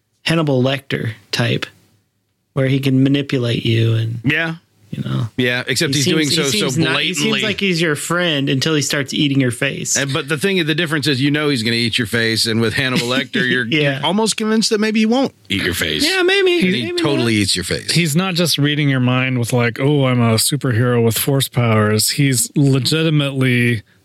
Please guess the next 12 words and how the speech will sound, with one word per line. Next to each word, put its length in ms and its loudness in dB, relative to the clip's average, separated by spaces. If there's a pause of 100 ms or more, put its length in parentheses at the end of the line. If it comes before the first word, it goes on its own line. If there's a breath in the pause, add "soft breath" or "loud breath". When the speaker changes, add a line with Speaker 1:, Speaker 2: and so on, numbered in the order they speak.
Speaker 3:
risen 320 2
to 140 0
power 680 0
through 500 2
his 600 0 (140)
evil 400 2
way 200 2
that 140 -2
he's 160 2
manipulated 640 0
people. 380 -6
Speaker 2:
Mm-hmm. 400 2